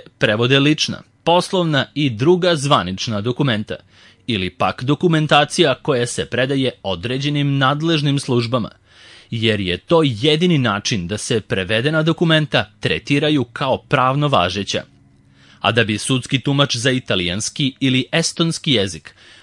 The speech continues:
mogao da overi preveden materijal, on mora imati pred sobom i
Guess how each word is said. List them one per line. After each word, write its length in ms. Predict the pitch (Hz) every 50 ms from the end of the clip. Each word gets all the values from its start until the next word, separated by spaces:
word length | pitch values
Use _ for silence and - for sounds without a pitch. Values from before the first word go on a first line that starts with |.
| _
mogao 440 | - 120 139 160 185 185 190 185 170
da 160 | 147 131 131
overi 400 | 117 117 127 151 160 139 104 92
preveden 540 | - - 127 110 101 87 92 92 90 101 107
materijal, 560 | 113 120 120 117 - 135 131 135 123 95 - - _ _ _ _ _
on 160 | - 135 135
mora 460 | 131 131 135 139 160 185 160 127 98
imati 480 | 95 101 113 135 147 143 - - 123 - - -
pred 220 | - - 90 -
sobom 400 | - - 151 151 151 143 127 113 - _
i 120 | - 180